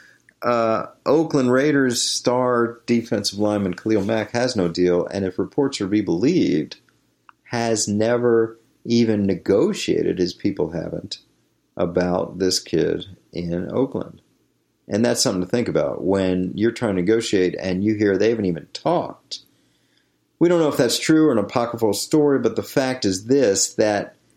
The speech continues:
Khalil Mack doesn't seem to have a willing audience to renegotiate his contract with one year left. So you have all kinds of responses that you can make to agents and players when there's noise about a renegotiation.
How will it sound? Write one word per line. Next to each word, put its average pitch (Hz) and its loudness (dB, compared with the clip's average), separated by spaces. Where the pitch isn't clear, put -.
Khalil 143 2
Mack 120 0
doesn't 117 0
seem 110 2
to 104 0
have 101 -2
a 101 2
willing 98 0
audience 87 -4
to 101 -2
renegotiate 95 2
his 85 0
contract 107 -2
with 92 -4
one 87 0
year 80 -2
left. 95 -2
So 110 2
you 123 2
have 120 0
all 151 2
kinds 147 -2
of 117 4
responses 104 0
that 92 2
you 95 -2
can 95 -2
make 92 0
to 92 0
agents 90 0
and 85 -4
players 87 2
when 87 -2
there's 85 -4
noise 90 -2
about 82 0
a - 0
renegotiation. 85 -2